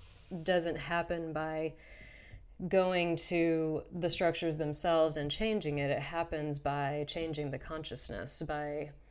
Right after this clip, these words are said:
moving into a higher consciousness way of life and changing our, our values and, and what we value in life. And all the guests that have been on my podcast so far,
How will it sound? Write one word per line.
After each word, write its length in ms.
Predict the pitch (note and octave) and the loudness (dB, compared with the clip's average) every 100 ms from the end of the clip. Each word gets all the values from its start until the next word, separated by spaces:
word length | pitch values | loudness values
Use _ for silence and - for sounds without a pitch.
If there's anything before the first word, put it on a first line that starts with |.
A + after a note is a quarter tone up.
| - F#3 | -12 -6
moving 400 | F#3 F#3 F3 E3 | -2 0 0 0
into 640 | E3 D#3 - E3 D#3+ D3+ | -2 -2 -2 0 2 0
a 440 | D#3 D3+ D3+ D3 C3+ | 0 0 2 2 0
higher 440 | - - F3 D#3+ D3+ | -4 -2 0 2 0
consciousness 1080 | - D#3 - D3 - D3 D3 C#3+ - - - | -4 -4 -6 -2 -2 -2 -2 0 2 2 -2
way 260 | E3 D#3+ D#3 | -4 -2 -2
of 180 | C#3+ | -4
life 540 | D3 E3+ C#3+ C#3+ C#3 - | -4 -2 -2 -4 -8 -12
and 520 | E3 D#3 D#3 D#3 D3+ - | -8 -6 -6 -6 -6 -6
changing 640 | - F3 E3 D#3 D#3 D#3 D#3 | -6 -4 -4 -4 -6 -8 -8
our, 680 | D#3+ D3+ D#3 D3+ D3+ D3+ - - | -6 -6 -6 -6 -6 -8 -8 -6
our 160 | D#3 | -4
values 720 | D3+ C#3+ D#3 G#3+ E3 D3+ D3 D3+ | -2 -2 0 0 0 0 0 -2
and, 260 | D3 D3 | -4 -6
and 200 | - D#3 | -6 -4
what 200 | D#3 F#3+ | -4 -2
we 120 | E3 | -2
value 500 | D3+ C#3+ C#3+ C#3+ D3 | -4 -4 -4 -4 -4
in 140 | D3 D3 | -6 -8
life. 360 | D3 D3 D3 - | -8 -8 -10 -12
And 380 | D#3 D3+ D3+ D3+ - - - - - - - - | -12 -10 -8 -8 -12 -16 -16 -18 -18 -20 -20 -4
all 160 | F#3+ F#3+ | 2 4
the 80 | F#3+ | 4
guests 320 | F3+ F3+ - | 6 6 4
that 100 | F#3+ | 2
have 140 | F3 E3 | 2 2
been 240 | E3+ E3+ | 2 2
on 120 | E3 | 0
my 120 | D#3+ | 0
podcast 520 | D#3 E3 E3 F#3 D#3+ D#3+ | -2 -2 -2 0 2 4
so 260 | - E3 | 4 2
far, 680 | D3+ E3+ D#3 D3+ D3 D3+ | -2 -2 0 2 0 -2